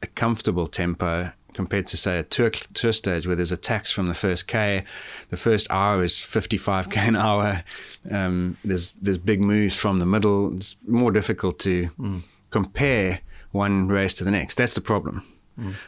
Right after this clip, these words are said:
Speaker 1: But that notwithstanding, what Evenepoel was doing in Spain now is at the same level as anything we saw in France in July.
Speaker 2: Okay.
Speaker 1: The, the,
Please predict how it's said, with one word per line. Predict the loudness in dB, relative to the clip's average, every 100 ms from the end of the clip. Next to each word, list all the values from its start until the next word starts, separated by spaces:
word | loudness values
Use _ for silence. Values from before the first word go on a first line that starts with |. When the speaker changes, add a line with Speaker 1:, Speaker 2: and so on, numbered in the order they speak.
| 0
Speaker 1:
But | 0 0 -8 _ _
that | -4 2 4 4
notwithstanding, | 2 2 0 0 2 4 4 4 0 -2 -6 -20 -20 -4
what | 0 2
Evenepoel | 4 2 2 4 4
was | 4
doing | 4 4 2 0
in | 0
Spain | 0 0 2
now | 0 0 -2 -4 -6 -4 0
is | 0 0
at | -4 -2
the | 0
same | 2 2 2
level | 2 2 2
as | 0
anything | 0 0 -2 -2
we | 0
saw | 0 0
in | 0
France | -2 -2 -2 -4
in |
July. | -4 -2 -4 -6 -16 _ _ _ _ _ _ -10
Speaker 2:
Okay. | -4 -2 -2 -4
Speaker 1:
The, | 0 2 0
the, | 0 2 4 4 0